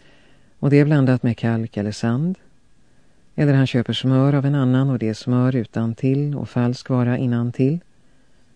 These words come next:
eller han köper flott eller talg." Slut citat. Upplandslagen ingår alltså i viss mån på hur varuförfalskningen skedde,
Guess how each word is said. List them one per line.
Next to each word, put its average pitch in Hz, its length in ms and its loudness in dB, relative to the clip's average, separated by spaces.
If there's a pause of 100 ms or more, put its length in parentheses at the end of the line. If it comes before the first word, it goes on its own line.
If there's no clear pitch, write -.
(160)
eller 143 180 2
han 143 140 2
köper 131 300 -2
flott - 420 -8
eller 113 160 -4
talg." 117 300 -6 (460)
Slut 104 260 -10
citat. - 300 -14 (1400)
Upplandslagen 120 580 -2
ingår 135 220 2
alltså 135 240 2
i 139 60 4
viss 131 220 -2
mån 139 240 0
på 139 240 -2
hur 113 340 -2
varuförfalskningen 107 920 -6
skedde, 139 360 0